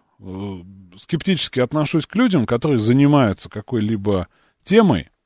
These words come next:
ну вот, например, Китаем, а в Китае последний раз были лет двадцать назад, да?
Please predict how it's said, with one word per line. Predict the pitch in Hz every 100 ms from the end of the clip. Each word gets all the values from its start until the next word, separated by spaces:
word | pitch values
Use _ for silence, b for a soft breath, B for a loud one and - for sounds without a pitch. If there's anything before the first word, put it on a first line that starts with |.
| -
ну | 131
вот, | 82
например, | 95 110 110 101
Китаем, | - - 120 92
а | 90
в | 95
Китае | 139 - 214 170
последний | 98 107 - 160 131 107 107
раз | 127 135
были | 101 127 98
лет | 98 113
двадцать | 95 104 80 - -
назад, | 104 107 90 71
да? | 82